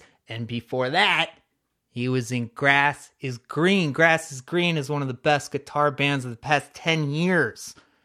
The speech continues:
And a huge part of that original Exploding in Sound crop with Speedy, Pyle, Fat History Month, Ovlov.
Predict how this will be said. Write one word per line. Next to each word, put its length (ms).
And 80
a 60
huge 380
part 200
of 100
that 260
original 880
Exploding 640
in 100
Sound 540
crop 460
with 140
Speedy, 640
Pyle, 640
Fat 240
History 380
Month, 320
Ovlov. 680